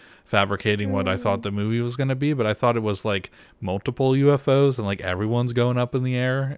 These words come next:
Speaker 1: and into these
Speaker 2: It was
Speaker 1: U F Os.
Speaker 2: gonna involve, um, what's his name? Is it Steven Yeun? Is that how you pronounce his name?
Speaker 1: Yeah,
Speaker 2: I thought
Speaker 1: the
Speaker 2: it was gonna involve him a lot more.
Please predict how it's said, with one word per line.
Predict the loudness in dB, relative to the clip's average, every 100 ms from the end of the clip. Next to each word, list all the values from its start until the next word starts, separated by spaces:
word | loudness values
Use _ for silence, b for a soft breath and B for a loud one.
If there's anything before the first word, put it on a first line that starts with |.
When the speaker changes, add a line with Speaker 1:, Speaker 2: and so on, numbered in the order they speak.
| -8
Speaker 1:
and | -8 -6
into | -6 -6
these | -6 -4 4
Speaker 2:
It | 6
was | 8
Speaker 1:
U |
F | 6
Os. |
Speaker 2:
gonna | 4 4 4 2 2
involve, | 6 8 10 8 6
um, | 6 6 2 -8 -14 _ _ _ _
what's | 2 4
his | 2 -2
name? | -2 -2 -4 -10 -10
Is | -6 -4
it | -6 -8
Steven | -6 -2 0 0
Yeun? | 2 2 2 0 -4 -8
Is | -8 -2
that |
how | -2
you | -2
pronounce | -2 -4 -4
his | -6
name? | -6 -6 -6 -10 -2
Speaker 1:
Yeah, | 2 4 4
Speaker 2:
I | 2
thought | 4
Speaker 1:
the | 4
Speaker 2:
it |
was | 4
gonna | 4 2
involve | 4 6 4
him | 4 0
a | 0
lot | 0 -2
more. | -2 -2 -4 -6